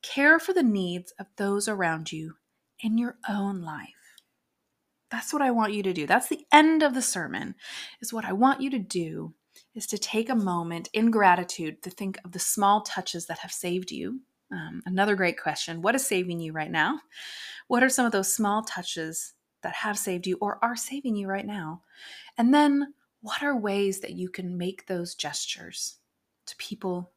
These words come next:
around you so that all of us can dwell in that surprising kingdom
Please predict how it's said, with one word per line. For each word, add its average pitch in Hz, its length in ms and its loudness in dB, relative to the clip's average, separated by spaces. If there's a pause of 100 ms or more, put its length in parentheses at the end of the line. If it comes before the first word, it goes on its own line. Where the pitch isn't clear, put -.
around 160 340 -6
you 151 260 -14 (1120)
so - 140 -8
that 170 260 -2
all 214 260 12
of 170 140 0
us - 440 -4 (320)
can 190 140 -6
dwell 160 440 0
in 156 100 -12
that 160 180 -10
surprising 175 960 -8 (240)
kingdom 143 600 -8